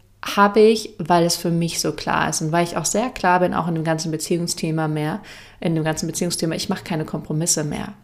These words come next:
There's, like, no compromise. Ähm, und ich muss auch immer an Oprah Winfrey denken, die auch immer sagt, „Never marry for potential.“ Das ist so ein bisschen Frauending. Frauen sehen das Potenzial in einem Mann und denken,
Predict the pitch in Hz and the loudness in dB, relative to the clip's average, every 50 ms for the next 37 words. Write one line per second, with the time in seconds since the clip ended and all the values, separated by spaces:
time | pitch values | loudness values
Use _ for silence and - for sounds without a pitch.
0 | _ _ - 165 165 - - 165 160 165 - - 180 180 185 190 185 185 190 - | _ _ -4 -2 0 0 0 -2 -4 -4 -6 -6 -4 -2 0 0 0 0 0 0
1 | - 190 190 196 - 175 156 151 143 143 147 143 160 156 - - - - - - | 0 0 2 2 2 2 4 4 4 4 4 4 4 4 4 2 2 -2 -8 -12
2 | - - - - - _ - 175 170 170 165 160 165 165 185 214 - - - _ | -14 -14 -16 -18 -18 _ 4 4 6 6 4 2 0 -2 -4 -6 -8 -14 -20 _
3 | - _ _ _ _ _ _ 175 170 165 160 - - - - - - - - - | -20 _ _ _ _ _ _ -2 0 0 0 -2 -4 -6 -6 -6 -6 -6 -4 -4
4 | 180 175 - 170 165 165 175 165 - - 170 170 - 180 160 156 165 170 180 - | -2 -2 0 -2 0 0 0 0 2 0 0 0 2 0 2 2 2 2 0 0
5 | - - 170 165 160 165 156 151 156 - - 180 165 160 165 156 160 165 175 170 | 0 0 0 2 2 2 0 0 -2 -2 -4 -4 -2 -2 -2 -2 -2 -4 -4 -4
6 | 170 165 165 - 165 160 156 - - - 175 175 175 175 190 196 190 190 180 170 | -4 -4 -4 -2 -4 -4 -6 -6 -6 -2 0 0 0 0 0 0 0 0 0 0
7 | 160 160 160 165 165 160 - - 160 160 - 170 156 - - 165 170 202 226 - | 0 2 2 0 0 -2 0 -2 -2 -2 -2 -6 -6 -4 -4 -2 0 0 0 0
8 | - - - 147 151 - - - - - - - 180 175 - 180 160 170 175 - | -2 -2 -4 -4 -6 -8 -12 -16 -16 -16 -10 -4 -4 -2 0 0 0 0 0 0
9 | 190 170 - - 180 160 165 175 180 170 160 156 156 156 - - 160 156 165 175 | -2 -4 -2 0 2 2 2 2 2 0 0 -2 -2 -4 -2 0 0 2 2 2
10 | 170 - 170 160 147 - - - 190 190 156 156 - 170 160 156 165 170 170 160 | 0 0 0 -2 -2 -2 -4 -4 -4 -2 -2 -2 -2 0 0 0 0 0 0 0
11 | 156 160 170 185 190 180 190 170 165 196 196 | 0 0 0 -2 -2 -2 -2 -4 -4 -4 -6